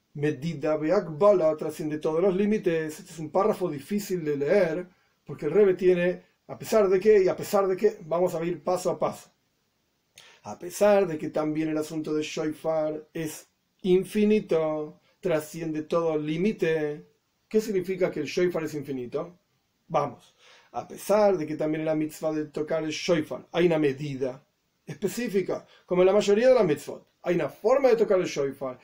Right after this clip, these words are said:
hay una medida que tiene que tener el shofar, hay un material que tiene que tener el sho-, ser el shofar, y así sucesivamente. Entonces,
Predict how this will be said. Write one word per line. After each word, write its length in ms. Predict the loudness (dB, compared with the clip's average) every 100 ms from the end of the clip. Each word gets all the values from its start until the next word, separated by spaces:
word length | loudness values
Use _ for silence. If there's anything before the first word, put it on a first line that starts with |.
| _ -2
hay 120 | 0
una 160 | 2
medida 360 | 2 0 2 2
que 80 | 2
tiene 180 | 2 2
que 80 |
tener 180 | 2 0
el 80 | -2
shofar, 400 | -2 -4 -4 -4
hay 80 | 0
un 60 |
material 500 | 0 2 2 4 4
que 80 | 4
tiene 160 | -4 -6
que 80 | 0
tener 240 | 0 2
el 100 | -2
sho-, 220 | -4 -8
ser 240 | -2 -2 -2
el 80 |
shofar, 380 | -4 -6 -8 -6
y 40 | -8
así 140 | -8
sucesivamente. 600 | -10 0 2 4 2 -2
Entonces, 300 | -10 -10